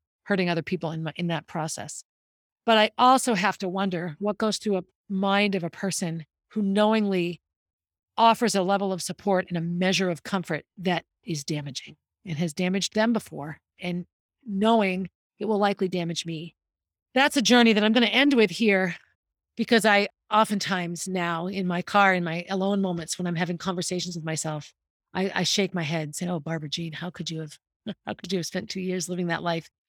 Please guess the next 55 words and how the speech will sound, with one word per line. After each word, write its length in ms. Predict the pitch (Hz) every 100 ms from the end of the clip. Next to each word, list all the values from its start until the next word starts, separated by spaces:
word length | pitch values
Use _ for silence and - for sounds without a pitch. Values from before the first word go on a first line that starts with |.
| _
But 100 | 214
I 80 | 208
did. 340 | 214 214 160 -
I 60 | 196
lived 200 | 196 175
a 40 |
very 200 | 185 185
dark 240 | 185 180
time 220 | - 165 156
for 120 | 175
two 160 | -
years, 360 | 151 156 160 - _ _ _ _ _
the 60 | 185
first 260 | - 175 -
two 100 | 180
years 220 | 160 165
of 100 | 156
Molly's 400 | 156 160 160 -
death 260 | - 156 - _ _ _ _ _ -
and 140 | 185
my 140 | 165 165
grief 260 | 170 170
journey. 380 | - 170 165 151 -
So 440 | - 294 220 160 - _ _ _ _
my 140 | 226 240
overriding 500 | 277 302 277 254 233
message 340 | 254 277 233
here, 320 | 294 294 294
I 100 | 226
guess 240 | 202 262 247
I 60 |
don't 140 | 220 202
have 180 | 220 214
an 60 |
overriding 400 | 208 180 175 170
message. 280 | 170 160 156
I 80 | 170
just 180 | 185 -
shared 240 | 220 208
with 140 | 214
you 120 | 175 175
three 260 | - 214
scenarios 500 | 202 190 190 190 170
that 100 | 170
have 80 | 170
occurred 280 | 165 196 180
to 80 | 180
me 160 | 165
in 80 | 170
grief. 360 | 170 175 165 - _ _ -
Nasty 340 | 196 190 - 220
coverage 360 | 208 190 180
in 60 | 190
a 40 |
newspaper. 640 | 185 190 - 196 - 202